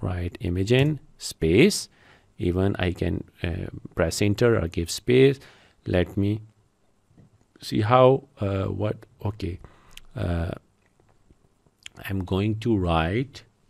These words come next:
a prompt. Let's say I'm going to ra-, write artificial intelligence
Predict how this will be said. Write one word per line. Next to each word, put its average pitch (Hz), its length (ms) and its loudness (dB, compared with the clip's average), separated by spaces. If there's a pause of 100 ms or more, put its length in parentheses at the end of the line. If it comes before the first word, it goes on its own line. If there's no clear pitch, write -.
(120)
a - 40 -20 (140)
prompt. 90 600 -4 (2250)
Let's 95 340 0
say 95 180 -2
I'm 92 120 -2
going 90 240 -2
to 92 140 -4
ra-, 85 380 -4 (160)
write 92 520 -2 (100)
artificial 110 1200 -4 (2250)
intelligence 107 2250 -4